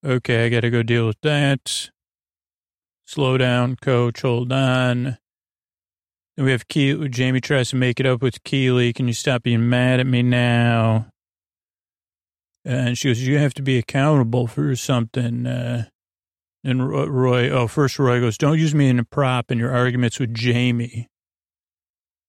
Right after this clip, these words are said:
Makes me feel used." Uh, and Keely says, "I'm sorry, I shouldn't have done that." Uh, and Ted, or Roy says, "Thanks." Uh,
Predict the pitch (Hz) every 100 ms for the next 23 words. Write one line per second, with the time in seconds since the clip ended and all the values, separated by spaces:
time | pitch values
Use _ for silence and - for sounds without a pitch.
0 | _ _ _ _ _ - 127 123 - 123
1 | 104 - 123 117 113 120 123 117 107 107
2 | - 127 123 127 131 107 _ _ - 127
3 | 113 123 147 120 - 123 113 131 135 -
4 | 180 196 127 113 143 131 120 123 131 135
5 | 113 110 117 - 123 123 127 - _ _
6 | _ _ _ _ _ _ _ - 127 117
7 | 135 131 - 160 123 120 139 151 123 123
8 | 110 120 110 131 127 117 - - 139 131
9 | 120 120